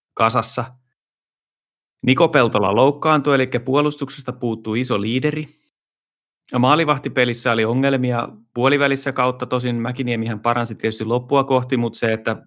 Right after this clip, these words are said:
se varmasti vaikutti joukkueen runkosarjasijoitukseen isosti.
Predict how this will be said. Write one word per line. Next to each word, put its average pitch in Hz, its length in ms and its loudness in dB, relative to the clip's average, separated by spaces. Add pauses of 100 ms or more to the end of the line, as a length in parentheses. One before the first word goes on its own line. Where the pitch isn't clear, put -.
(280)
se 113 200 -6
varmasti 113 460 -2
vaikutti 117 420 0
joukkueen 110 580 -2 (400)
runkosarjasijoitukseen 123 1120 0
isosti. 113 560 -6